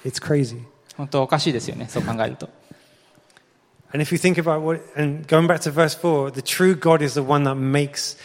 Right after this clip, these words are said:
Speaker 1: and carries and sustains and saves us.
Speaker 2: なんで、四節に戻ると、もう神様だけが私たちを支え、また、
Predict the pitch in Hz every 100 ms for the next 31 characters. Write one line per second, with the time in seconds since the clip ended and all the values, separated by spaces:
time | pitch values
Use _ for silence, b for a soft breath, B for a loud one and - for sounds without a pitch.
0 | B B 160 156 147 151 139 139 135 143
1 | - 127 - 135 135 123 120 131 123 117
2 | 120 - - - _ - _ _ _ 135
3 | 127 123 - _ _ _ 165 170 165 -
4 | 131 131 131 127 123 - 202 160 123 127
5 | 175 170 165 151 135 127 - _ - 143
6 | 208 202 214 131 135 131 131 - 113 -
7 | 123 - 147 160 165 - - 120 - 120
8 | 113